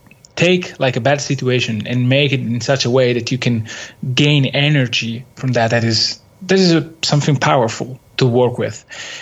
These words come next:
And, and yeah, I mean, the Ferg that we saw against Philly is the Ferg that I had in mind at the beginning of the season.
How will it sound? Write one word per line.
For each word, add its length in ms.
And, 800
and 100
yeah, 180
I 80
mean, 200
the 80
Ferg 300
that 180
we 60
saw 340
against 300
Philly 420
is 220
the 100
Ferg 320
that 140
I 60
had 360
in 100
mind 340
at 60
the 60
beginning 300
of 100
the 100
season. 400